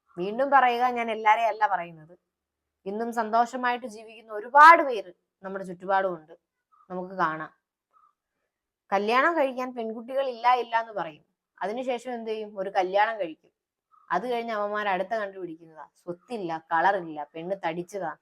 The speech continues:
പെണ്ണ് മെലിഞ്ഞതാ, പണമില്ല. ഇതൊക്കെ ആയിരിക്കും അടുത്ത അവന്മാരുടെ കാരണം. എനിക്ക് പറയാനുള്ള രക്ഷിതാക്കളോടാണ്, പെൺകുട്ടികളെ ഇങ്ങനെയുള്ള നരകതുല്യ ജീവിതത്തിലേക്ക് അയക്കുന്നതിന് മുമ്പ് നിങ്ങൾ ചിന്തിക്കണം,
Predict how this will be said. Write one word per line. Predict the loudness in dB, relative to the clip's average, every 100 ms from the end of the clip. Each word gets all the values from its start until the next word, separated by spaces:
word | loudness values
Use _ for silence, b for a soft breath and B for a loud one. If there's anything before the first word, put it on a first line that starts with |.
| -10
പെണ്ണ് | -6 -4
മെലിഞ്ഞതാ, | -2 -4 -2 -2 -2 -6 _ _ _ _ _ _ -20 -20 _ _ 0
പണമില്ല. | 2 4 2 -2 -6 -6
ഇതൊക്കെ | -4 -2 2
ആയിരിക്കും | 2 2 0
അടുത്ത | 0 0 2
അവന്മാരുടെ | 2 2 -4 -6
കാരണം. | -14 -16 _ _ _ -10
എനിക്ക് | -10 -10 -6 0
പറയാനുള്ള | 2 2 0 0
രക്ഷിതാക്കളോടാണ്, | -2 -4 -8 -2 -2 0 -2 -2 -2 -8 -20 _ _ _ _ _ _ _ _ _ _ _ _ _ -6
പെൺകുട്ടികളെ | -6 -6 -6 -2 -2
ഇങ്ങനെയുള്ള | -2 -4 -6 -4 -4 -2
നരകതുല്യ | -2 -2 -2 -6 -12 -16
ജീവിതത്തിലേക്ക് | -16 -12 -10 -10 -8 -8 -2
അയക്കുന്നതിന് | -2 -2 -10 -8 -8 -8
മുമ്പ് | -14 -16 -18 _ _ _ _ _
നിങ്ങൾ | -8 -4 -4
ചിന്തിക്കണം, | -4 -6 -6 -6 -8